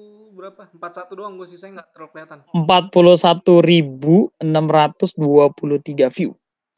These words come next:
Speaker 1: Itu baru yang di akun lu doang, kan?
Speaker 2: Baru di akun gua doang.
Speaker 1: Belum yang di akun
Speaker 2: Empat puluh satu ribu enam ratus dua puluh tiga view. I never reach that, uh, number, actually. Gue bener-bener nggak,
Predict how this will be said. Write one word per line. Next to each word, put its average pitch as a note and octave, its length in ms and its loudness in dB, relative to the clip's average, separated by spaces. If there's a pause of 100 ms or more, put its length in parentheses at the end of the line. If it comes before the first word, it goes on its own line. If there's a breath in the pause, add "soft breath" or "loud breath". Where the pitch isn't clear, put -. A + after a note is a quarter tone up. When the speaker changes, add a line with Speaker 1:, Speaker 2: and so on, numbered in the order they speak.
(500)
Speaker 1:
Itu F#3+ 240 -20
baru E3 240 -14
yang G3+ 160 -20
di F3 80 -18
akun D#3 320 -20
lu D3 80 -20
doang, D3 320 -20
kan? B2+ 60 -20 (720)
Speaker 2:
Baru C#3 160 6
di C3+ 160 2
akun A#2+ 240 -6
gua A#2+ 100 -8 (140)
doang. - 60 -20 (260)
Speaker 1:
Belum D3+ 320 -20
yang F3+ 80 -20
di E3 80 -20
akun D#3+ 80 -4
Speaker 2:
Empat C3+ 160 2
puluh C#3+ 240 0
satu B2+ 320 -2
ribu B2+ 480 -6 (480)
enam C3+ 160 -2
ratus B2+ 240 0
dua C3+ 160 0
puluh C3 160 -6
tiga A#2 240 -6
view. A2 320 -10 (960)
I C#3+ 160 4
never D3+ 300 4
reach D#3 340 2
that, D3+ 200 2 (360)
uh, C3 400 6
number, C#3+ 420 4 (140)
actually. C#3 560 4 (240)
Gue C#3+ 160 2
bener-bener C3 400 4
nggak, B2 280 6